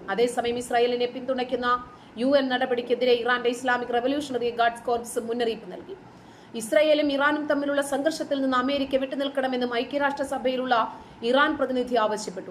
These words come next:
ഏപ്രിൽ ഒന്നാം തീയതി ഡമസ്കസിലെ ഇറാൻ കോൺസുലേറ്റിന് നേരെയുണ്ടായ ആക്രമണത്തിനുള്ള തിരിച്ചടിയായിരുന്നു ശനിയാഴ്ചത്തെ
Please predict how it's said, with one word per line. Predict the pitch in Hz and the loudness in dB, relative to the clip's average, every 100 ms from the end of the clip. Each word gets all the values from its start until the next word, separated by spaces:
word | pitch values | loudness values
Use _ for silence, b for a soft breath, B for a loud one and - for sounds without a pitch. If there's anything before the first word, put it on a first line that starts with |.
| 190 | -4
ഏപ്രിൽ | 214 220 233 | -4 -2 -2
ഒന്നാം | 240 240 240 | -2 -2 -4
തീയതി | 240 240 | -2 2
ഡമസ്കസിലെ | 233 262 262 269 269 247 | 2 2 -2 -6 -2 0
ഇറാൻ | 240 233 262 269 | 0 0 0 0
കോൺസുലേറ്റിന് | 262 262 247 240 247 240 | -2 0 0 0 -2 0
നേരെയുണ്ടായ | 247 247 247 233 240 | 2 2 2 4 4
ആക്രമണത്തിനുള്ള | 233 247 262 254 247 247 240 | 2 -2 -2 -4 -4 -2 0
തിരിച്ചടിയായിരുന്നു | 233 247 285 269 247 233 233 226 220 | 0 -2 -6 -4 0 2 2 -2 -6
ശനിയാഴ്ചത്തെ | 233 240 233 220 226 233 | -6 -4 -2 -4 -2 -2